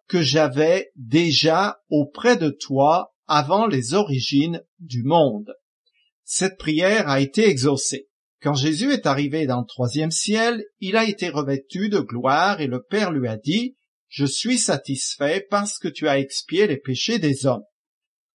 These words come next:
Voilà pourquoi l'auteur dit à ces Juifs qui pensent que Jésus est le Messie,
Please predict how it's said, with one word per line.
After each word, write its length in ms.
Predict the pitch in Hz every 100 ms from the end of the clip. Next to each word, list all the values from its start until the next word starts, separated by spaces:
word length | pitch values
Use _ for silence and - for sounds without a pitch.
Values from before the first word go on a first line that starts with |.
| -
Voilà 300 | 135 160 135
pourquoi 500 | 160 156 - 269 240
l'auteur 400 | 160 - 165 127
dit 180 | 226 214
à 100 | 147
ces 240 | - 139
Juifs 400 | 127 202 285 214
qui 140 | - 156
pensent 400 | 180 214 196 -
que 160 | 160
Jésus 380 | 135 160 139 185
est 80 | 165
le 100 | 143
Messie, 640 | 151 165 - - 185 151